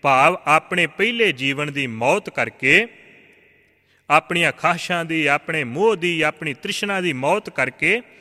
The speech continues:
ਪਿਆਰੇ ਦਾ ਜੋ ਪਿਆਰ ਹੈ, ਉਸ ਨੂੰ ਆਪਣਾ ਜੀਵਨ ਬਣਾ ਲੈਣਾ। ਹੈਰਾਨਗੀ ਹੁੰਦੀ ਹੈ, "ਚੱਬੇ ਦੀ ਧਰਤੀ ਤੇ ਸਿਰ ਲੱਥ ਜਾਵੇ, ਸੱਤ ਕੋਹ ਦਾ ਪੈਂਡਾ, ਤਲੀ ਦੇ ਉੱਪਰ ਸਿਰ ਰੱਖ ਕੇ ਸੂਰਮਾ।" ਸ੍ਰੀ ਅੰਮ੍ਰਿਤਸਰ ਸਾਹਿਬ ਤੱਕ ਆਉਂਦਾ ਹੈ,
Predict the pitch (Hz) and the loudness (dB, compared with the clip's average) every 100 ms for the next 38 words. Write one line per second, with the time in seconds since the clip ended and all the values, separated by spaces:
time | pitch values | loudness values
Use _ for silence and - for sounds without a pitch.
0 | - - _ _ - 131 131 139 165 156 | -20 -20 _ _ 0 4 6 4 2 -2
1 | 143 131 - 123 123 147 117 101 - - | -4 -6 -2 2 4 4 0 -6 -14 -20
2 | - 151 151 170 156 131 139 117 117 127 | -12 -10 -8 -6 -4 -4 -6 -8 -8 -10
3 | 123 110 107 101 98 95 _ _ _ _ | -10 -8 -8 -8 -12 -18 _ _ _ _
4 | _ _ _ _ _ _ _ _ _ 117 | _ _ _ _ _ _ _ _ _ -4
5 | 117 135 165 202 180 175 170 110 - - | 0 0 0 -2 0 2 2 2 -4 -20
6 | - - - 175 175 254 254 254 233 151 | -20 -10 -2 -2 2 0 0 -4 -2 -4
7 | - 202 190 180 - 165 170 120 196 - | -2 -4 -2 -2 -2 -4 -4 -2 -2 -2
8 | 190 156 151 165 131 - - - - - | 0 2 4 4 2 -2 -20 -20 -18 -6
9 | - 190 - - 254 285 254 190 151 147 | 0 0 0 -6 -4 -2 -2 -2 0 2
10 | 147 127 - 180 202 180 170 170 143 - | 2 0 0 0 0 0 -4 -4 -8 -6
11 | 190 143 139 - 131 - 135 139 147 110 | -6 -4 -6 -4 -8 -8 -8 -6 -6 -8
12 | - _ - - 156 147 147 226 - - | -10 _ -18 -6 -2 0 -2 -6 -10 -8
13 | 160 - 156 139 143 - 127 131 139 | -6 -4 -6 -4 -6 -6 -6 0 0